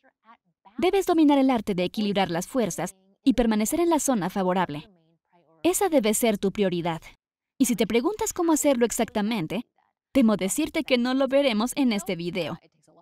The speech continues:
Es muy largo de explicar, pero si realmente te interesa tener resultados con las mujeres, puedes hacer clic en el enlace de la descripción y echarle un vistazo a nuestra masterclass,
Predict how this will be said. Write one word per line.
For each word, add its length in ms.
Es 120
muy 100
largo 240
de 80
explicar, 440
pero 180
si 160
realmente 640
te 100
interesa 440
tener 260
resultados 540
con 160
las 160
mujeres, 540
puedes 300
hacer 260
clic 180
en 120
el 100
enlace 360
de 120
la 100
descripción 600
y 80
echarle 320
un 80
vistazo 440
a 20
nuestra 260
masterclass, 720